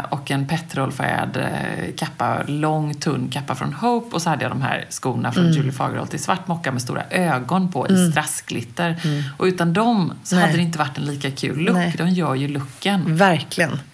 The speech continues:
Speaker 2: Jag tycker man ska spana in Zara. De har massor av olika varianter just i sidenpumps i färg.
Speaker 1: Mm.
Speaker 2: Och sidenpumps med små utsmyckade spännen. Så, såklart är ju,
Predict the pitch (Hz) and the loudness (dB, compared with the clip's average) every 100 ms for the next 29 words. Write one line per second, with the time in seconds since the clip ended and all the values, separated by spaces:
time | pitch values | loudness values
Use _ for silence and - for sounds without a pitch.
0 | - - 202 220 214 196 - 190 180 - | -6 -2 0 2 2 2 2 4 4 4
1 | 208 180 180 185 185 175 180 180 175 185 | 4 6 6 6 4 2 2 4 4 4
2 | 185 - 175 160 156 147 151 143 143 139 | 2 2 2 2 2 0 2 2 2 2
3 | 139 147 151 165 - - 151 147 156 156 | 0 0 0 0 -2 0 0 0 -2 -4
4 | 160 - 185 151 147 165 160 147 - - | -2 0 2 2 2 2 2 -2 -2 2
5 | 196 143 127 135 139 175 165 - - 170 | 4 4 0 -4 0 4 4 2 0 0
6 | - 165 147 151 139 147 143 139 143 139 | 2 2 2 0 0 0 0 0 2 2
7 | 131 - - - - 170 165 151 139 127 | 2 -2 -8 -6 0 0 0 -2 -2 -2
8 | 143 156 139 135 147 165 160 151 - 170 | 0 0 2 0 0 0 0 -2 -4 0
9 | 185 165 165 - 139 135 139 139 | 2 2 2 0 0 2 2 2